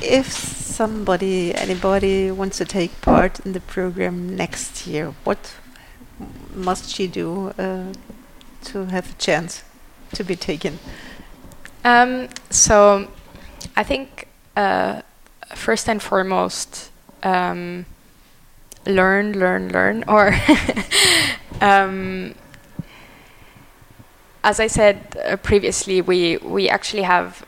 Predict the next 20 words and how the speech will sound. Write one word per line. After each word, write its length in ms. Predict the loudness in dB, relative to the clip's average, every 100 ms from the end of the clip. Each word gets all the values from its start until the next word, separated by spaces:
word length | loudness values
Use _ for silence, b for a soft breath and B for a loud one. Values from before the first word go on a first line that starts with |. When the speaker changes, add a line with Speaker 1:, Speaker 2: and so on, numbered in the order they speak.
| -14
Speaker 2:
lots 300 | -2 0 0
of 60 | -2
different 300 | -4 -4 -4
projects 480 | 0 0 0 -2 -4
in 100 | -4
different 280 | -4 -4 -2
programming 460 | 0 2 2 2
languages, 540 | 0 0 0 -2 -4 -4
so 380 | -2 4 4
that 320 | 4 2 2 2
isn't 400 | -2 -6 -8 -4
a 100 | -2
requirement 680 | -2 -2 -2 0 -4 -8 -8
anymore. 480 | -8 -6 -6 -6 -6
It 120 | -6
doesn't 220 | -4 -4
have 160 | -6 -6
to 80 | -8
be 120 | -6
Ruby, 480 | -4 -2 -2 -6